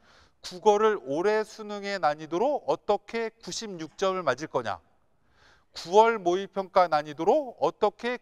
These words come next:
구십삼 점 이상 맞을 거냐, 유월 모의평가 난이도로 어떻게 구십사 점 이상을 맞을 거냐, 국어 시험을 한번 풀어봐서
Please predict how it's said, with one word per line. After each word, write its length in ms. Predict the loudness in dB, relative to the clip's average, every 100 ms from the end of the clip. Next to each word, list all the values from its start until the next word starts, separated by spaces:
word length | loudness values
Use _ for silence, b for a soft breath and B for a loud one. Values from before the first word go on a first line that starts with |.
| _
구십삼 600 | -14 -12 -14 -8 -6 0
점 200 | 2 2
이상 220 | 0 -2
맞을 220 | 0 -2 -2
거냐, 320 | -4 -4 -8 -14 _ b b b b b
유월 400 | -12 4 6 6
모의평가 600 | 4 0 0 -6 2 2
난이도로 460 | 4 2 0 2 2
어떻게 460 | 2 -4 -6 -6 -6
구십사 720 | -8 -8 -8 -10 0 6 6
점 220 | 6 0
이상을 280 | -2 -4 0
맞을 260 | 0 0 -2
거냐, 360 | -2 0 0 b b b b -16
국어 400 | -12 -2 0 0
시험을 500 | 0 0 0 -2 -4
한번 280 | -2 -4
풀어봐서 680 | 0 2 4 4 4 2 0